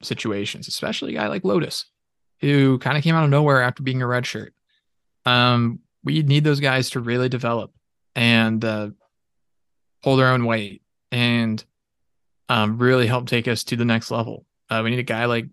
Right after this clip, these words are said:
I don't know, Blake Corsentino. He's listed as a junior. I don't know if he's coming back. I hope he is. But we need him to be a quality reliever, uh, which down the stretch this year, he was.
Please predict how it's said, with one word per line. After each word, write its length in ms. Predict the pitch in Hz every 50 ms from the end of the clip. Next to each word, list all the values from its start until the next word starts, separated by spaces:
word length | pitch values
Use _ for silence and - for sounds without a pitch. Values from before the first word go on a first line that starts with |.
| _ -
I 60 | 110
don't 80 | 110
know, 60 | 113 107
Blake 220 | - 104 107 110
Corsentino. 540 | - 113 107 - - 117 - - 120 104 98
He's 140 | 110 117 -
listed 240 | 123 123 - 127
as 100 | 123 117
a 40 | 123
junior. 480 | - - 120 120 120 110 107 104 120 - -
I 100 | 113 113
don't 100 | 113 117
know 80 | 117
if 80 | 117 -
he's 100 | 120 -
coming 260 | - 123 113 110 107
back. 280 | 104 98 101 113 - -
I 60 | 123
hope 240 | - - 151 143 -
he 80 | -
is. 280 | - - 101 135 - - _ _ _ _ _ _ _ _ _
But 260 | 117 110 107 107 98 92 _ _ _ _
we 100 | - 110
need 180 | 107 110 113 127
him 100 | 120 120
to 60 | 110
be 100 | 120 120
a 60 | 117
quality 260 | - 117 117 120 123
reliever, 440 | 120 123 123 123 151 151 - - _ _ _ _ _ _ _ _ _ _ _ _ _ _ _ -
uh, 180 | 120 107 110
which 400 | 107 117 123 123 - - - - _ _
down 200 | - 113 117 131
the 60 | 135 127
stretch 340 | - - 113 120 - -
this 180 | - 175 170 -
year, 160 | 190 202 -
he 140 | 190 - 226
was. 460 | 160 - 104 - - - - - -